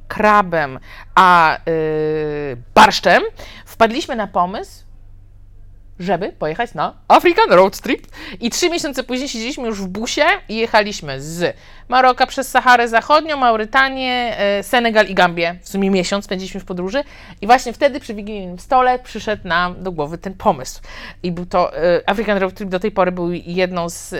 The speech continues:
najbardziej niesamowitych podróży, jaką, e, odbyłam. W, e, dwa tysiące szesnastym spędziłam święta na Nusa Lembongan. To jest taka wyspa niedaleko Bali i byłam z moją przyjaciółką, moją siostrą i szwagrem.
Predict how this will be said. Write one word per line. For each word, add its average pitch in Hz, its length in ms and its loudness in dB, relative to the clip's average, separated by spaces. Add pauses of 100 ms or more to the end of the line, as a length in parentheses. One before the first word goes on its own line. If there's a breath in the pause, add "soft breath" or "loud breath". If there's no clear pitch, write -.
najbardziej 185 440 0
niesamowitych 165 420 -10
podróży, 156 300 -10
jaką, 143 420 -10
e, 135 360 -8
odbyłam. 151 460 -8 (1120 loud breath)
W, - 40 -10
e, - 20 -6
dwa 226 160 6
tysiące 277 1000 4 (1200)
szesnastym 202 1120 2 (380 loud breath)
spędziłam 247 1040 -2 (140)
święta 160 1120 -2
na 180 340 2
Nusa 214 280 0
Lembongan. 180 500 0
To 180 40 -10
jest 196 80 -10
taka 214 160 -6
wyspa 214 220 -6
niedaleko 185 420 -4
Bali 170 680 -4
i 185 60 -8
byłam 180 200 -2
z 175 40 -8
moją 165 160 -12
przyjaciółką, 320 420 -4
moją 214 200 -2
siostrą 254 300 -6
i 165 80 -10
szwagrem. 165 440 -2